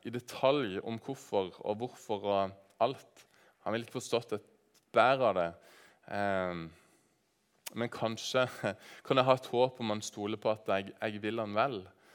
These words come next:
eh, ut ifra det han ellers erfarer. Jeg tror sånn,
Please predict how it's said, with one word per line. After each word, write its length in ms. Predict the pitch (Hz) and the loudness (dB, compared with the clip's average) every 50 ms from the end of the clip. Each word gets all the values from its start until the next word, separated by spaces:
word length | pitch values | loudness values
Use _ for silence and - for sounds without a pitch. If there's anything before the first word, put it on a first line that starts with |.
| - - _ _ - | -20 -20 _ _ -6
eh, 260 | - 87 98 95 92 - | -2 0 0 0 0 -2
ut 240 | - 120 - - 120 | -4 -8 -10 -12 -12
ifra 180 | - - 107 104 110 | -4 -2 0 0 2
det 120 | 107 107 104 107 104 - - - - | 2 2 0 0 -4 -10 -18 -12 -8
han 120 | 104 98 92 104 | -4 -2 0 0
ellers 240 | 110 107 104 - - 101 | 0 -2 -4 -4 -6 -8
erfarer. 560 | - - - 92 98 107 107 95 90 87 92 - _ _ _ _ _ - - - - | -6 -6 -4 -4 -4 -4 -6 -6 -8 -8 -8 -12 _ _ _ _ _ -20 -20 -20 -12
Jeg 180 | - - - - | -10 -10 -10 -6
tror 180 | - 127 123 - | -6 -6 -6 -4
sånn, 280 | - 127 127 127 127 | -4 -4 -4 -4 -6